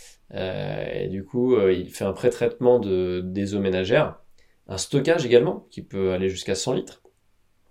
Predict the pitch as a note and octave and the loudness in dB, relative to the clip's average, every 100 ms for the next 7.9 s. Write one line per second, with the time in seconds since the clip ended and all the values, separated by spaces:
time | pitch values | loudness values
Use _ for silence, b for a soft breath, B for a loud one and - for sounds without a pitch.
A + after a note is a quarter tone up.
0 | - A2 F#2+ A2+ G#2+ G#2+ G2+ G#2+ G#2+ G2+ | -16 -10 -6 -4 -2 -2 -2 -2 0 2
1 | F#2+ F#2 F#2 - G2+ G2+ G2+ A2 G#2+ - | 2 0 -2 -2 -2 -2 -2 -2 -2 -2
2 | F#2+ F#2 G2 A2+ A2 G#2 G2 - b b | -2 0 -2 -6 -8 -6 -6 -6 b b
3 | b b _ - F2+ F#2 F#2 F#2+ G2+ F#2+ | b b _ -8 -2 0 0 -2 0 0
4 | F2+ F2+ F2 - F#2 F2+ F2 - - F#3 | 0 -4 -6 -8 -8 -8 -12 -8 -4 -2
5 | - - b b b - F#2 A2 G2 A2 | -4 -10 b b b -12 -6 -4 0 2
6 | C3+ A#2 C3+ A#2+ B2 A2+ A#2+ D3 C3+ A2+ | 2 2 2 2 2 2 0 -2 0 -2
7 | - C3+ C#3+ A#2 A2 A#2+ B2+ G#2+ | -2 -6 -6 -4 -4 -2 -2 -4